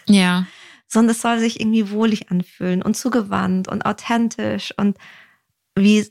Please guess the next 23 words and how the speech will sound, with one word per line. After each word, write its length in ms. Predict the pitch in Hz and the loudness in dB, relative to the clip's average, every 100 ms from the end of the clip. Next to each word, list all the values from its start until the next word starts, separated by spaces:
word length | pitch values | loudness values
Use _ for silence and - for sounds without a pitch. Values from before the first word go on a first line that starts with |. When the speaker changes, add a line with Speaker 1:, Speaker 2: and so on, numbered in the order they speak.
| - | -2
Speaker 2:
wir 120 | 190 | -2
sagen 200 | 190 190 | 0 0
im 80 | 185 | 0
Therapeutischen, 640 | 185 180 - 220 196 - | -2 -6 -4 -4 -4 -4
eine 120 | 196 | -6
korrigierende 640 | 196 - 226 - - 311 240 | -6 -4 -4 -4 -4 -2 0
Erfahrung. 680 | 180 - - 196 196 190 214 _ _ _ _ | -2 -6 -6 -6 -4 -8 -8 _ _ _ _
Speaker 1:
Oh, 220 | 208 196 | 2 2
schön. 540 | 175 190 190 170 170 190 | 2 -2 -2 -2 -2 0
Speaker 2:
Ja, 100 | 196 | 2
Speaker 1:
Ja. 360 | 202 202 208 - | 2 0 -6 -12
Speaker 2:
so, 320 | 196 196 185 - | -6 -4 -2 -4
okay, 220 | 196 - 202 | -6 -2 -2
es 80 | - | -2
kann 180 | - | 4
Speaker 1:
Kein 100 | 196 | 6
Speaker 2:
anders. 200 | 190 185 | 6 4
Speaker 1:
Totalschaden. 720 | 185 180 220 - 226 233 254 240 - 220 | 2 0 0 0 0 0 0 0 -4 -4
<laughs> 280 | - - 359 | -2 -2 0
Wir 140 | 254 | -2
korrigieren 500 | - 262 240 226 240 | 0 0 0 0 -2
den 180 | 233 240 | 0 -2
Kurs. 460 | 240 240 202 208 | -2 -2 -2 -4